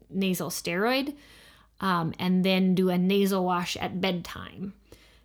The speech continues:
uh, to help get you through. In addition to just, you know, plain Tylenol, if you get some of the headache pain and things like that, plain Tylenol in addition can help treat those symptoms.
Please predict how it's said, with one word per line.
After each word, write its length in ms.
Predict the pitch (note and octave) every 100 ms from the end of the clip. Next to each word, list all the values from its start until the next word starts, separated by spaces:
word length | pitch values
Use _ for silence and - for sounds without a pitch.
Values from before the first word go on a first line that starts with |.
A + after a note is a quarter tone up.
| -
uh, 180 | D3+ D3+
to 120 | -
help 220 | - E3 E3+
get 260 | - -
you 80 | E3
through. 500 | - - A2+ C2+ - - - _
In 100 | G3
addition 440 | G3+ A3+ A3+ A3+ A3
to 140 | A#3+
just, 340 | A3 A3+ - G3
you 180 | - A#3
know, 200 | G#3+ G#3
plain 340 | G#3 A#3 A3 G#3+
Tylenol, 680 | - G#3+ G#3 G3+ G3 G3+ G3
if 140 | G3
you 60 | F#3
get 200 | G3 -
some 400 | F#3+ F#3+ F#3+ -
of 120 | F#3+
the 80 | F3+
headache 440 | F3+ G3 F#3 F3+ -
pain 260 | F#3 F3+
and 100 | F3+
things 240 | F#3 F#3 F3+
like 180 | F3
that, 360 | F3 D#3+ - -
plain 400 | - F3+ E3+ F3 - - -
Tylenol 580 | - G3+ F#3+ F3 F3 F3+
in 80 | F3
addition 400 | E3+ E3+ E3+ -
can 160 | F3
help 300 | - E3 - -
treat 260 | - F#3+
those 200 | E3+ E3+
symptoms. 540 | - G3 - F#3+ -